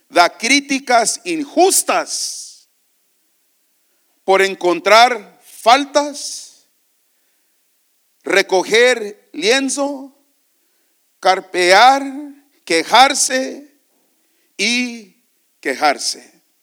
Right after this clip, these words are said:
Pero la Biblia dice, hermanos,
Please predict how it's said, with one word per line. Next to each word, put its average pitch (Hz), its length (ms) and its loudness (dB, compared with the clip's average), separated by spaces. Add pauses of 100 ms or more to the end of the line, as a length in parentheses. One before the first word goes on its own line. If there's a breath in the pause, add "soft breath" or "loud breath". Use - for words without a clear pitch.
(2500 soft breath)
Pero 196 200 -2
la 196 140 -2
Biblia 285 320 2
dice, 294 300 -2
hermanos, 165 720 -14